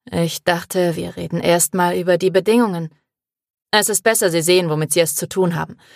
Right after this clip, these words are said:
Die Klasse ist nicht ganz einfach." Der Direktor ging im Stechschritt ins Schulgebäude. Phil ahnte, was hier lief,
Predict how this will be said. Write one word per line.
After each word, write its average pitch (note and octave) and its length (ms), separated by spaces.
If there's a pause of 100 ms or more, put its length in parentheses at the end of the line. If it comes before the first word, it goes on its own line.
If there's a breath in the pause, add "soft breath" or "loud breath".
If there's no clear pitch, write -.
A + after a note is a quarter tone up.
(180 soft breath)
Die C4 140
Klasse C4 300
ist G3 100
nicht G#3 160
ganz A3 220
einfach." A3 500 (580)
Der F#3 80
Direktor A3 420
ging F#3 180
im D#3+ 140
Stechschritt E3+ 560
ins F#3 200
Schulgebäude. D3+ 640 (960)
Phil G#3 340
ahnte, D#3+ 420
was E3 180
hier E3 120
lief, E3+ 280